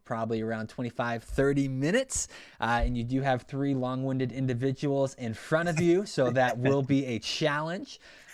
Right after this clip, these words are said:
But, uh, we do have a clock, and we are going to keep an eye on that as best we can. Uh, but yeah, for the first episode, we just wanna introduce ourselves, uh, maybe where we are based out of,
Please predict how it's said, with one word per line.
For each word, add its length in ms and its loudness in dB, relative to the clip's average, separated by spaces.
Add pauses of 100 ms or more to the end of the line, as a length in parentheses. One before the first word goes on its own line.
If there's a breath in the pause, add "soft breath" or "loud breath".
(140)
But, 340 6
uh, 240 4
we 120 0
do 160 2
have 160 2
a 40 2
clock, 520 -2
and 160 -8
we 160 -2
are 160 -2
going 420 -6 (440 soft breath)
to 360 -2
keep 260 -4
an 140 -8
eye 420 -6
on 300 -6
that 320 -4
as 240 -10
best 340 -6
we 100 -4
can. 400 -8 (320 loud breath)
Uh, 200 0
but 120 -2
yeah, 200 8
for 160 4
the 80 6
first 240 4
episode, 320 4
we 120 4
just 200 -6
wanna 180 2
introduce 580 0
ourselves, 720 2
uh, 160 -4
maybe 240 -2
where 160 2
we 220 0
are 100 2
based 400 -2
out 220 0
of, 180 -4